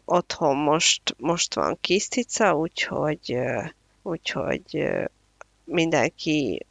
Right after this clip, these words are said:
rájár <laughs> fanolni, mint ebben az animében megfigyelhetők a különböző macskához közeledési típusok. Én kivárom, amíg ő barátkozik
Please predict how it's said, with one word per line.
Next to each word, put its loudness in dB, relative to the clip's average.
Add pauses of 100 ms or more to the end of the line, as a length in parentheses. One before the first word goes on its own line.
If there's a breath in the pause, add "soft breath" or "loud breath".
(440)
rájár 4 (640 loud breath)
<laughs> -8
fanolni, 4
mint 2
ebben 4
az 4
animében 4
megfigyelhetők 2
a 6 (800 loud breath)
különböző 4
macskához 2
közeledési 4
típusok. 2 (1000 soft breath)
Én 2 (160)
kivárom, 4
amíg 2
ő 4
barátkozik 0